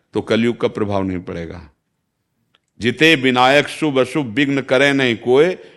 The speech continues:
विघ्न करे नहीं कोई, डरे कलिकाल कष्ट भय, हरे सकल संताप, हरसि हरि नाम जपत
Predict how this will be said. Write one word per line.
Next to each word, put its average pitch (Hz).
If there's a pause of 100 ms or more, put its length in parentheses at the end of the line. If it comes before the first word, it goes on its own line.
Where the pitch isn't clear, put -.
(140)
विघ्न 143
करे 139
नहीं 135
कोई, 143
डरे 135
कलिकाल 143 (120)
कष्ट 156
भय, 127 (260)
हरे 139
सकल 127
संताप, 123
हरसि 110
हरि 107
नाम 117
जपत 117